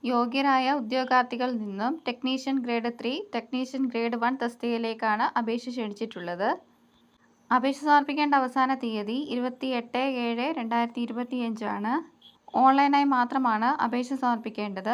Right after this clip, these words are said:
ഓൺലൈൻ അപേക്ഷ സ്വീകരിച്ചു തുടങ്ങുന്ന സമയം ഇരുപത്തിയെട്ട് ആറ് രണ്ടായിരത്തി ഇരുപത്തിയഞ്ചാണ്. ഓൺലൈൻ അപേക്ഷ സ്വീകരിക്കുന്ന അവസാന സമയം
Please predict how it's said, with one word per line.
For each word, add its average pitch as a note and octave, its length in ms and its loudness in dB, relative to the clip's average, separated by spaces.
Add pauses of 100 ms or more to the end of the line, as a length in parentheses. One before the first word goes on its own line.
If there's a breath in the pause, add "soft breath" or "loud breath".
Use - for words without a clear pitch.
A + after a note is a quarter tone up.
(160)
ഓൺലൈൻ B3+ 400 4
അപേക്ഷ A#3+ 320 0
സ്വീകരിച്ചു A#3+ 380 -2
തുടങ്ങുന്ന A#3 360 -2
സമയം G#3 400 -2 (100)
ഇരുപത്തിയെട്ട് A#3+ 760 -2 (140)
ആറ് A3+ 240 0
രണ്ടായിരത്തി A3+ 440 -2
ഇരുപത്തിയഞ്ചാണ്. G#3+ 760 -4 (500 loud breath)
ഓൺലൈൻ C#4 460 4
അപേക്ഷ C4 240 0
സ്വീകരിക്കുന്ന B3+ 480 -2
അവസാന A3+ 420 2
സമയം A3 400 -2